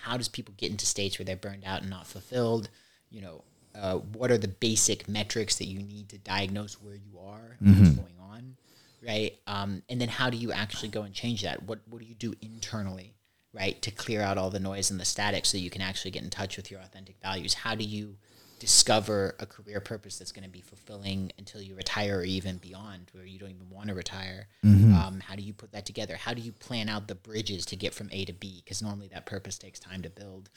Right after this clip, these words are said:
Speaker 2: Yes.
Speaker 1: How do you execute those steps, whether it be in employment or in freelancing or in entrepreneurship? Um, you know, all that kind of stuff. And it's, you know, it's, it's, it's a, it's a, you know, top to bottom, how to kind of thing. Uh, and, and, you know, if all those tools are applied properly,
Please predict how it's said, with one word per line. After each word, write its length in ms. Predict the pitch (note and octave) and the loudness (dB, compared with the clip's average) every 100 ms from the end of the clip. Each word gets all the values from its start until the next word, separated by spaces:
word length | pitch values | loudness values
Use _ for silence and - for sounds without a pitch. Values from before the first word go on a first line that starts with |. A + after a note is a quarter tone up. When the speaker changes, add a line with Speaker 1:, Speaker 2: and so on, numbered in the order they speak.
| - | 10
Speaker 2:
Yes. 320 | F#2+ C#2+ - | 12 12 8
Speaker 1:
How 80 | A2+ | 2
do 60 | |
you 100 | G#2+ - | 0 -4
execute 580 | A2+ - A2 - G#2+ F#2+ _ | -2 0 -2 -4 -12 -14 _
those 180 | G2 F#2+ | -4 2
steps, 400 | - A#2 G#2 - | 2 2 0 -2
whether 180 | G#2 G2+ | -2 -4
it 100 | F#2+ | -4
be 200 | G2 F#2+ | -6 -8
in 60 | F2+ | -6
employment 720 | F2+ - - G#2 G2+ F#2+ F#2 | -6 -8 -10 -6 -4 -4 -6
or 100 | F2+ | -12
in 80 | F2+ | -14
freelancing 600 | - G#2 G2 G2 F#2+ F#2+ | -20 -14 -8 -6 -6 -8
or 40 | |
in 60 | F2+ | -18
entrepreneurship? 760 | F2 - - F#2 G#2 G2+ F#2+ - - - - _ | -20 -20 -20 -14 -6 -4 -4 -8 -16 -20 -20 _
Um, 420 | G2 F#2 F#2 F2+ - - | -6 -4 -4 -8 -12 -4
you 120 | C#3+ | -2
know, 60 | |
all 160 | - E3 | 0 0
that 140 | F3+ - | -2 -2
kind 120 | C3 | 0
of 60 | |
stuff. 220 | - C#3 G#2 | 4 4 4
And 80 | G#2+ | 0
it's, 280 | G#2 - | 0 -2
you 80 | B2 | -4
know, 80 | A2 | -4
it's, 180 | G2+ - | -2 -2
it's, 240 | A2 G2+ - | -4 -4 -4
it's 160 | G#2 | 0
a, 220 | A2 A2 A2+ | 2 4 2
it's 180 | G2+ | 0
a, 260 | A2+ G#2 G2 - - F#2+ | 0 0 0 -6 -20 -14
you 120 | A2+ | -6
know, 180 | G2 F2 - _ | -4 -4 -10 _
top 280 | - C3 A#2+ | 0 2 2
to 60 | A#2+ | -2
bottom, 560 | A2+ G#2+ G#2+ G#2 G2+ G2+ _ _ _ | -4 0 0 0 -2 -6 _ _ _
how 200 | - A2+ G2+ | -4 -2 0
to 240 | - A2 | 0 0
kind 240 | - G2+ | -6 -6
of 80 | F#2 | -6
thing. 420 | - A2+ G2 F#2+ G#2 - | -4 -4 -2 -2 -6 -8
Uh, 340 | G#2 G2 G2 - | -2 0 0 -2
and, 300 | - G#2+ G2+ - | -2 -4 -4 -6
and, 280 | A2 G#2 G2 - | -6 -6 -6 -10
you 120 | A#2+ | -8
know, 80 | G2+ | 0
if 160 | A2 | 0
all 100 | A2 | 0
those 200 | A2 G#2+ | -6 -10
tools 280 | - G#2+ G2+ | -18 -16 -8
are 60 | G2 | -8
applied 300 | G2+ G2+ - | -6 -8 0
properly, 420 | D#3 - G#2+ G2+ | 2 2 -2 -4